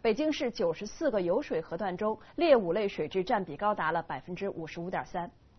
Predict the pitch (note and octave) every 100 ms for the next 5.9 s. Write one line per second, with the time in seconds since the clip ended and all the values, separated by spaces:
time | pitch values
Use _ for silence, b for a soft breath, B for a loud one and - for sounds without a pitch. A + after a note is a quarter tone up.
0 | B B B C#4 - F#4 E4+ B3+ G3 D4+
1 | E4+ D4 D#4+ F4+ C4 D4+ D#4 A#3 A3+ D3
2 | E3+ E4+ C4 D#3+ D#3 D3+ F3+ - B -
3 | F4+ E4 D#4+ E4+ C#4+ B3 G#3+ B3+ A3+ B3+
4 | - A3+ G#3 F3 A#3+ - A#3+ B3+ E3 A#3
5 | G3 C3 - B B - C4+ E4+